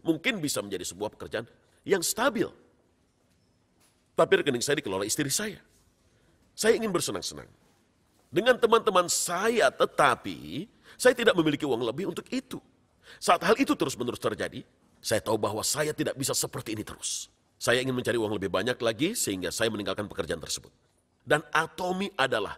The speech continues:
bisnis yang saya temukan. Bertahan dan mengatasi ujian-ujian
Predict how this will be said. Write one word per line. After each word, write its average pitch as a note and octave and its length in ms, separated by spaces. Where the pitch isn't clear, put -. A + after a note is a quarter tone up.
bisnis - 480
yang A#2+ 140
saya A#2 240
temukan. - 320
Bertahan D3+ 640
dan C3+ 80
mengatasi B2+ 560
ujian-ujian F#3+ 720